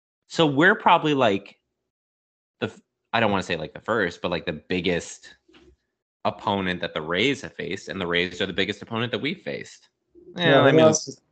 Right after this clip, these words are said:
Speaker 2: they dropped a series to the Blue Jays in there, and they, they lost a series to the Blue Jays, they lost a series to the Astros. And say those are the only two real objectively good teams.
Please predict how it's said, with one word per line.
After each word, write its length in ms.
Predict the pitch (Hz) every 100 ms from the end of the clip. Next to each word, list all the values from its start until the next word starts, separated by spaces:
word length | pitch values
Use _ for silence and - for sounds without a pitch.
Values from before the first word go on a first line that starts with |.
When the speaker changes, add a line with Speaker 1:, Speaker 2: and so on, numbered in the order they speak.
| _
Speaker 2:
they 80 | 139
dropped 300 | 143 143 -
a 40 | 104
series 460 | 110 107 98 98
to 80 | 95
the 80 | 92
Blue 240 | 90 85
Jays 500 | 85 85 85 - - _ _ _
in 180 | 107 98
there, 300 | 92 92 95 _ _ _ -
and 320 | 104 98 98
they, 340 | 95 95 90 -
they 120 | 110 113
lost 460 | 131 160 - -
a 60 | 151
series 400 | 147 151 147 -
to 60 |
the 80 | 143
Blue 180 | 131 131
Jays, 240 | 127 127
they 60 | 113
lost 280 | 104 101 -
a 40 |
series 400 | 98 107 104 101
to 60 | -
the 120 | 92
Astros. 600 | 87 85 - - - - - _ _ _ _ -
And 100 | 98
say 140 | 107
those 220 | 107 107
are 80 | 107
the 100 | 104
only 160 | 101 101
two 200 | - 107
real 720 | 92 95 95 98 92 87 85 - _ _ _ _ _ _ _ _ _ -
objectively 720 | 101 98 95 - 92 90 82
good 200 | 80 76
teams. 540 | 80 - - - -